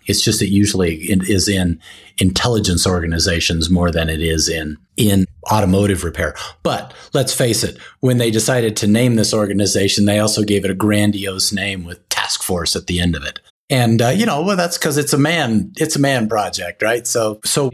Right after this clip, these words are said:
when they decided to do a secure data release model, the whole idea behind it was, let's get immobilizer codes out there so technicians can complete these repairs on cars. And, and of course, at that point in time, the Chrysler pin code was a huge deal and how to access it,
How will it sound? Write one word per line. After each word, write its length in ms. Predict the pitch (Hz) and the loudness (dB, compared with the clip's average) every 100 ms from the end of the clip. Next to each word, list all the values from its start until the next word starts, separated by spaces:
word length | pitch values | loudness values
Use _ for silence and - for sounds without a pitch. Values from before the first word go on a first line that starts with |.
| 127 | -4
when 220 | 113 123 | 0 0
they 100 | 117 | 0
decided 420 | 113 170 185 170 | 0 0 -2 -2
to 80 | 123 | -4
do 420 | 107 117 110 110 | 0 2 4 2
a 60 | 104 | 0
secure 360 | - 107 143 | -4 0 0
data 240 | 151 117 101 | 2 0 0
release 320 | 92 90 - | -2 -2 -4
model, 380 | 87 80 80 - - | -6 -8 -10 -10 -2
the 120 | 104 | -2
whole 280 | - 185 190 | 2 2 2
idea 320 | 139 113 113 | 0 0 -2
behind 340 | 101 104 98 | 0 -2 -2
it 100 | 95 | -2
was, 300 | 95 92 92 | -2 0 0
let's 160 | 113 120 | 0 0
get 160 | 151 | 0
immobilizer 640 | 127 110 131 147 131 123 120 | 2 2 2 2 2 0 -2
codes 360 | - 110 104 101 | -4 -6 -4 0
out 200 | 98 104 | 0 -2
there 120 | 98 | -4
so 120 | - | -4
technicians 680 | 87 107 - 147 - 143 127 | -6 -6 -2 -2 0 0 -2
can 520 | - - 117 110 107 - | -6 -2 0 2 0 0
complete 360 | 110 104 127 | 0 2 0
these 180 | 123 113 | 0 0
repairs 320 | 107 107 95 | 0 0 0
on 140 | 90 87 | 0 -4
cars. 440 | - - - - - - - | -4 -6 -4 -8 -8 -10 -2
And, 180 | 113 113 | 0 2
and 100 | 113 | 0
of 60 | |
course, 240 | 110 120 117 | 0 0 0
at 80 | 101 | -2
that 160 | 110 | -2
point 200 | - 113 | -2 0
in 20 | 95 | 0
time, 200 | 107 98 | 0 0
the 80 | |
Chrysler 400 | 92 - 107 95 | 0 -2 0 -2
pin 260 | 90 101 98 | -2 0 0
code 220 | - 85 | 0 -2
was 180 | 85 80 | -2 -6
a 40 | |
huge 480 | - - 147 143 - | -4 -2 0 0 0
deal 360 | - 73 - - _ - | -4 -6 -10 -14 _ -4
and 120 | 95 | 0
how 120 | 98 | 0
to 80 | 98 | 0
access 540 | 90 87 - 85 76 | 0 -2 -2 -2 -2
it, 160 | 76 - | -4 -6